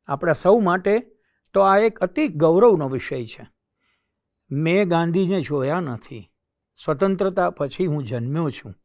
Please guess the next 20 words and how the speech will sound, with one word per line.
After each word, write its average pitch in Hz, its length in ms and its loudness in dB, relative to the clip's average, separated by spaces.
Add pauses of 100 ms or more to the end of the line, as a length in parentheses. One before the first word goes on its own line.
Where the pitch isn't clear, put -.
(500)
એટલે 139 200 -6
મારી 135 320 0
સાથે 170 420 -2 (640)
કોઈ 170 180 0
ગાંધી 147 400 0
સત્યાગ્રહના 180 1040 0 (440)
એક 214 180 -2
અગ્રીમ 220 580 2
સૈનિકના 196 720 0
પુત્ર 175 420 -2
ઉપસ્થિત 156 540 -4
હોય 139 320 -2 (380)
એ 175 80 0
મને 170 240 -4
ધન્ય 131 360 -4
પળ 120 280 -6
લાગે 117 340 -8
છે. 113 220 -18 (680)
લહેરી 147 200 2
સાહેબ, 190 260 0